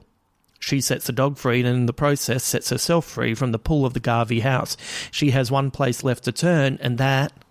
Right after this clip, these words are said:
is the guilty remnant. When Kevin attempts to show Paddy the same kindness, it isn't gonna work. Paddy isn't a feral dog that has gone crazy. She's found focus. She's found belief. She is as steadfast in her way as Matt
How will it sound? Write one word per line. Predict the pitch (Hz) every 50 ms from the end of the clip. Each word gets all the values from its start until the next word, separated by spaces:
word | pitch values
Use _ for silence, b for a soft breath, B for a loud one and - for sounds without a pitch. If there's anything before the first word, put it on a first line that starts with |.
| _ -
is | - - 117 -
the | 147 120
guilty | 107 113 107 - - 123 -
remnant. | 104 120 110 107 104 104 - - - - - _ _ _ _ _ _ _ _ _ _ _ _ _ _ _ _ _ _ _ _ _ _ _ _ _ B B B B B B B B B B B B B B -
When | 147 151 156
Kevin | 143 - 190 202 214 208
attempts | 190 - - 175 175 - -
to | - 156
show | - - 156 147 139
Paddy | - _ - - 165 190 202 190 147 135
the | 135 139
same | 131 - 156 147 143 135
kindness, | - - 160 175 185 190 175 156 139 131 - -
it | 156 160
isn't | 165 139 147 139
gonna | 147 135 127
work. | 123 175 226 196 131 - B B B B B _ -
Paddy | - 185 208 202 202 175
isn't | 160 139 156 143
a | 131
feral | - - 185 165 156 139 135
dog | 123 127 180 175 156 127
that | 135 120
has | 123 -
gone | - 127 120 113
crazy. | - - - 196 220 226 202 - 123 110 -
She's | - - 202 202 -
found | - 180 139 113 107 107
focus. | - - - - - 180 214 208 - - - - - B B B B
She's | - - 196 185 -
found | - 190 175 143 135 117 104 90 -
belief. | 127 - - 127 156 185 - - - - B B B B B -
She | - - 208 190 160 123
is | 117 104 104 -
as | - - - 117 113
steadfast | - - - - - 202 214 196 - - 185 185 180 180 165 - 156
in | 143 127
her | 107 156 165 170 160
way | 156 156 151 160 165 -
as | - - 110 -
Matt | 127 123 135 143 139